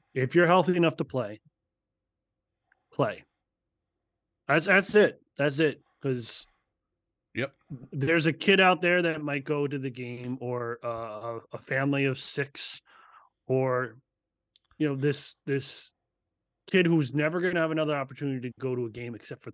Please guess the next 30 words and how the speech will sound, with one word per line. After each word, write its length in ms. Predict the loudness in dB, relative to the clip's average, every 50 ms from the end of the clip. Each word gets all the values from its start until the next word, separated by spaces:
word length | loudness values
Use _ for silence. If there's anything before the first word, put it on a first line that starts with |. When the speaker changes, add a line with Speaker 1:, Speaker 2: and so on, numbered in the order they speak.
| -8
Speaker 1:
that 200 | -6 -6 -6 -6
one, 140 | -10 -12 -12
and 140 | -12 -12 -10
it 20 | -6
might 200 | -6 -6 -6 -6
impact 480 | -6 -8 -8 -4 -4 -4 -4 -6 -8 -10
his 160 | -12 -12 -10
life 340 | -10 -10 -10 -12 -14 _ _ _ _ _ _ _ _ _
to 100 | -16 -12
go 180 | -6 -4 -4 -4
in 60 | -6
a 40 | -8
certain 280 | -6 -6 -6 -6 -6 -10
trajectory 540 | -14 -10 -6 -6 -6 -6 _ -8 -8 -8
because 340 | -8 -8 -10 -8 -8 -8 -8
of 120 | -8 -14 -14
you, 360 | -16 -14 -14 -14 -14 -16 -20 -20 -20 -20 _ -20 -20 _ _ _ _ _ -4
because 180 | -4 -2 -2
of 140 | -2 -4 -4
what 200 | -6 -6 -6 -8 -8
you 80 | -8 -6
did, 340 | -2 0 0 0 -2 -4
what 180 | -8 -8 -8 -6
you 220 | -8 -6 -6 -6
performed 480 | -2 -4 -4 -4 0 2 2 2 4 2
on 140 | 2 0 0
the, 80 | -2 -4
on 140 | -4 -4 -2
the 80 | -4 -6
court. 480 | -6 -2 -2 -2 -2 -2 -8 -12 -14